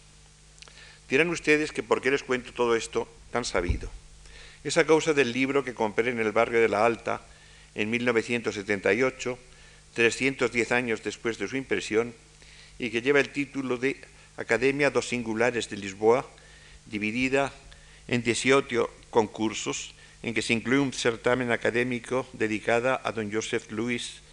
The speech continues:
de Lancastro, conde de Figueiro. Un tomo en octavo en que se recogen esas dieciocho sesiones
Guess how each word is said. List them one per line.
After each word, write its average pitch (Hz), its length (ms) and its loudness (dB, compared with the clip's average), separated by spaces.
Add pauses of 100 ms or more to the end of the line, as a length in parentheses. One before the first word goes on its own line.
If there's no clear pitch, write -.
de 107 80 -4
Lancastro, 117 720 -2
conde 107 320 -2
de 104 80 -6
Figueiro. 92 480 -4 (1600)
Un 135 160 -2
tomo 147 240 6
en 123 80 2
octavo 127 560 2
en 120 80 -8
que 104 100 -8
se 110 140 -2
recogen 135 400 -4
esas 120 240 -2
dieciocho 131 720 0
sesiones 120 720 -2